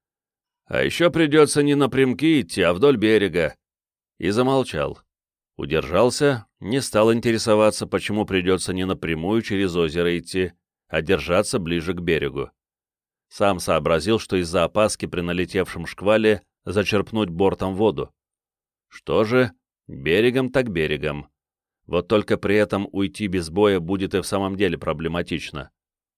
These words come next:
Невозможно почти, если честно. А почти, потому что пора распаковывать наши тюки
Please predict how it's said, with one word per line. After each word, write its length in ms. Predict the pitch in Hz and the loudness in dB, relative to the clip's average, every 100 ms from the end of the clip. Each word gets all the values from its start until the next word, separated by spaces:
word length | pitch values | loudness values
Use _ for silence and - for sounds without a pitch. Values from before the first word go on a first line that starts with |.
| - | -12
Невозможно 760 | 76 95 131 123 143 101 82 | -6 2 2 4 2 0 -2
почти, 480 | 73 73 - 80 64 _ _ | -6 -6 -6 -8 -8 _ _
если 380 | - 80 - 90 | -4 -4 -2 -4
честно. 480 | - 76 - 65 - _ _ _ _ _ _ _ - | -4 -6 -6 -14 -16 _ _ _ _ _ _ _ -6
А 140 | 71 | -4
почти, 540 | 78 76 - 139 127 - _ _ | -2 -2 -2 -2 -2 -6 _ _
потому 360 | 71 - 87 113 | -6 -4 -2 -2
что 180 | - 107 | 0 0
пора 300 | 98 104 113 | 2 4 4
распаковывать 880 | 104 - 90 - 113 107 104 - | 2 0 -2 2 4 4 2 0
наши 300 | 95 92 - | -4 -4 -4
тюки 560 | 80 90 82 123 123 | -6 -4 -2 0 -2